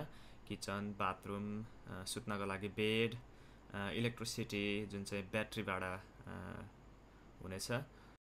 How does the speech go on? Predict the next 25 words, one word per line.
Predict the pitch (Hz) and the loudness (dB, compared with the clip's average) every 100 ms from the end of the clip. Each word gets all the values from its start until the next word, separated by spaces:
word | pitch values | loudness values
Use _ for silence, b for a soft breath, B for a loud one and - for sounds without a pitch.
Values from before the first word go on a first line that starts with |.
| _ - - - - | _ -20 -18 -16 -8
भ्यानमा | 113 110 107 123 139 147 123 | -2 2 6 6 6 8 6
काम | 117 131 131 | 6 4 4
सुरु | 139 127 | 2 4
गर्नुभन्दा | 123 120 110 90 92 | 6 6 4 2 2
अगाडि | 95 98 | 2 2
पहिला | 107 117 113 | 4 4 4
यो | 101 98 95 | 4 2 0
लेआउट | 95 98 95 95 - - - | 2 2 2 0 -6 -10 -2
प्लान | 101 92 | 0 0
गरेर | 92 92 95 | 0 0 0
मात्र | 92 92 - 104 95 - - - | -2 -4 0 0 0 -6 -12 -10
हामीले | 90 90 | -6 -4
काम | 95 92 | -4 -4
सुरु | 101 - 90 | -2 -2 -2
गरे | 90 90 | 0 2
हो | 120 | 2
र | 110 | 2
भित्रबाट | 90 90 113 104 | 0 2 4 4
चाहिँ | 104 110 95 | 2 0 2
यस्तो | 90 - 92 | 0 0 -2
देख्छ। | 87 - 98 - - B B B B - _ _ _ _ - - - | -2 -2 -4 -6 -18 B B B B -20 _ _ _ _ -20 -20 -10
जस्तै | 123 110 127 113 | -6 2 4 4
भ्यानको | 98 107 107 | 4 0 2
माथि | 110 104 107 | 2 2 0
छतमा, | 101 - 95 - 104 107 | -4 -2 -4 -2 -2 0